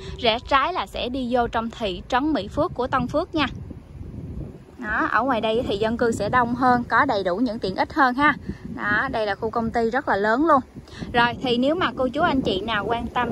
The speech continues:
tới ba lô đất nền này, mình hãy liên hệ cho bên công ty nhà đất huyện Trăng Thái để tụi em dẫn cô chú anh chị đi xem. Và mình sẽ gặp, à, trực tiếp với chính chủ để thương lượng giá cả luôn. Chủ bao trọn gói giấy tờ sang tên cho cô chú anh chị luôn.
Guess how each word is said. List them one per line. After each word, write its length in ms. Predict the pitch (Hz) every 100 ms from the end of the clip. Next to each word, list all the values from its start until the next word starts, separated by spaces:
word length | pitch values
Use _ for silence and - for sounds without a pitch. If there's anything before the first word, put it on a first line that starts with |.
| 226
tới 160 | 247 302
ba 160 | 262 240
lô 180 | 247
đất 180 | 254 320
nền 200 | 262 214
này, 180 | 226 220 - - -
mình 180 | 254
hãy 180 | 254 247
liên 220 | 311 294
hệ 220 | 285 226 202
cho 180 | 262
bên 200 | - 254
công 240 | 247 254 247
ty 160 | 254
nhà 220 | 247 240 202
đất 140 | -
huyện 180 | 277 214
Trăng 180 | 240 233
Thái 300 | 233 233 302 -
để 140 | 208 208
tụi 140 | 220 208
em 160 | 233
dẫn 200 | 220 190 -
cô 80 | -
chú 100 | -
anh 180 | 311 277
chị 160 | - 185
đi 100 | 226
xem. 280 | - 269 269 - - -
Và 160 | 240
mình 260 | 226 226 208
sẽ 260 | 208 185 196
gặp, 140 | 240 - - -
à, 200 | 220 214 240
trực 200 | 226 -
tiếp 160 | 320 -
với 120 | 311
chính 180 | - 320
chủ 200 | - 190
để 140 | 247 208
thương 160 | 285 269
lượng 220 | 233 202
giá 120 | 254
cả 260 | 311 190 208
luôn. 200 | 302 294 - - -
Chủ 180 | 214 233
bao 240 | 269 254 -
trọn 240 | 190 185
gói 180 | 233 277
giấy 140 | 294 285
tờ 140 | 330
sang 200 | - 233
tên 220 | 240 240 240
cho 120 | 233
cô 160 | 240
chú 120 | 226 302
anh 180 | 285
chị 200 | 233 196
luôn. 220 | 226 262